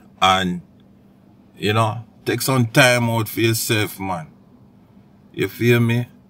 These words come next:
Take some time out for yourself. If you can go for a walk, go for a walk.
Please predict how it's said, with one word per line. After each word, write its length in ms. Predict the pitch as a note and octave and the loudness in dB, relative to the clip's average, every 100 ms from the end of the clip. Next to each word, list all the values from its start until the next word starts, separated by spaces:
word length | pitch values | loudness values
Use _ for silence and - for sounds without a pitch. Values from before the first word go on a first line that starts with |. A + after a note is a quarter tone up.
| _ _ - - - - - | _ _ -20 -20 -20 -20 -10
Take 180 | G2+ A#2 | -8 -4
some 240 | C3 B2 | 0 0
time 360 | A2+ A#2 A2+ A2 | 2 2 2 0
out 140 | G#2+ | -4
for 100 | - | -4
yourself. 380 | G#2 G2 G#2 G#2 | -4 -4 -4 -4
If 140 | G#2 G#2+ | -4 -4
you 100 | G#2 | 0
can 240 | A#2 A#2+ | 0 2
go 140 | A#2 A2+ | 0 -2
for 180 | A#2+ | -2
a 100 | A#2+ | 0
walk, 380 | A#2+ B2 A#2 A#2 | 0 0 -2 -4
go 100 | G#2+ | -10
for 160 | G#2 A2+ | -10 -8
a 120 | G#2 | -6
walk. 340 | G2+ G2 D#2+ | -6 -8 -10